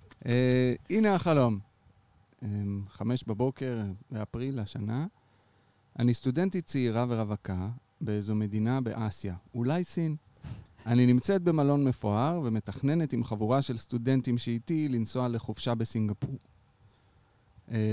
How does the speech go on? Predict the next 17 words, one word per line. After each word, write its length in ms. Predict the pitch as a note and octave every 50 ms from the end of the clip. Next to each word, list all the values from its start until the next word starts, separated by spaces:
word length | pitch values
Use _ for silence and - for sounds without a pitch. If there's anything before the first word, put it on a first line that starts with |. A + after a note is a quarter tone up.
| G#2+ G#2+ G#2+ A2 G#2+ -
בלובי 720 | A#2+ A#2+ A#2 B2 D3 F3+ F#3+ D#3+ D3 D3+ D#3 D#3+ D#3 -
יש 260 | B2+ B2 C3+ C3 -
איזו 160 | C3 A#2 A#2+ A2+
סטודנטית 560 | - - A#2 G#2+ A2 B2 B2 B2+ A#2+ A2 -
צעירה, 480 | - - G#2+ G#2 G2+ G2+ A#2+ C3 B2
חדשה 580 | A#2+ - - G#2 G2+ G2+ - - - C#3 C#3 C#3 B2
ורעשנית, 720 | A#2+ A2 A2+ A2 G#2+ G2+ - - A2 G#2 A#2+ D3 E3 D#3
שמספרת 580 | - A#2 G#2 - - G#2+ - C3 B2+ B2+ A#2+ A2+
לכולם 440 | A2 - A2+ A2+ A#2 B2 B2+ B2+ A2
בקולי 400 | G#2+ - - G#2+ G#2 A#2 C3+ C#3+
קולות 500 | - B2 A2+ A#2+ C#3 D3+ D3 - - -
איך 200 | - B2+ C#3 -
היא 80 | C3+ A2+
קנתה 380 | - A2+ G#2+ G2+ - B2+ B2 A#2+
לעצמה 420 | A2+ G#2+ G2+ - - A#2+ A#2 A2+
טבעת 440 | - - G#2 G2+ A2 G#2+ G#2 - -
יהלום, 440 | G#2 G2 G2+ G2+ A2+ C3 C#3+ D#3